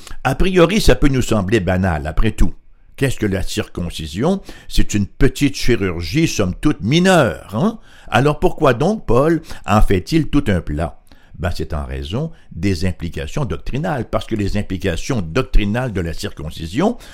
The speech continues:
sont énormes. Pour ces faux enseignants, la circoncision, ce n'était pas uniquement une opération physique,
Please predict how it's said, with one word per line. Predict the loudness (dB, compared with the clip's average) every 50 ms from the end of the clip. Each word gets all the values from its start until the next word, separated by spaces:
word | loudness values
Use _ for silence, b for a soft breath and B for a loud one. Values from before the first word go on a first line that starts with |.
| B B B
sont | -4 0 0 2 2
énormes. | 2 2 2 4 4 4 4 4 2 0 -4 -6 -8 -12 -16 -20 -20 -20 -20 -20 -20 -20 -20 -20 -20 _ -14 -2
Pour | 0 0 0
ces | 2 2 2 2
faux | 2 2 2 2 4 2
enseignants, | 2 2 2 2 2 2 2 0 -2 -2 -4 -8 -12 -16 b b b b b b b b b b b
la | -2 0 0 0
circoncision, | 2 2 0 0 2 0 -2 -2 -2 -2 -4 -2 0 0 0 2 2 0 -2 -4 b b b b b b -18
ce | -6 2 2 4
n'était | 4 4 4 2 2 2 2
pas | 2 0 -2 0 2
uniquement | 2 2 4 2 2 0 -2 -4 -2 0
une | 0 2 4 4
opération | 2 2 0 -2 0 0 -2 -2 -4 -6 -8 -8 -10
physique, | -8 -6 -4 -2 -2 -2 -2 -4 -4 -6 -10 -16